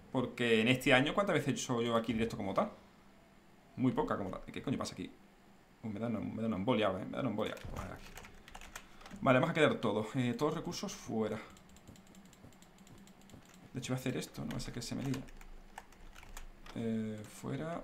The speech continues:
Vale, voy a quedar todos los recursos. Mira cómo está la sangrecita aquí. Qué pequeñita.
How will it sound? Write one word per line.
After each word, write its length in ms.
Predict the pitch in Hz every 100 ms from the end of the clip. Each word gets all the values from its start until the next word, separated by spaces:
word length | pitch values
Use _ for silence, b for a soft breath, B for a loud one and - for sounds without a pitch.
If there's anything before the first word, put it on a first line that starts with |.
| -
Vale, 320 | 127 107 98 -
voy 120 | 127
a 40 |
quedar 180 | 180 175
todos 180 | 165 170
los 80 | 160
recursos. 400 | 185 - 127 - - - - -
Mira 100 | -
cómo 140 | 151 123
está 160 | 139
la 80 | 127
sangrecita 400 | 131 113 113 107
aquí. 200 | 101 107 - -
Qué 80 | 113
pequeñita. 260 | 110 101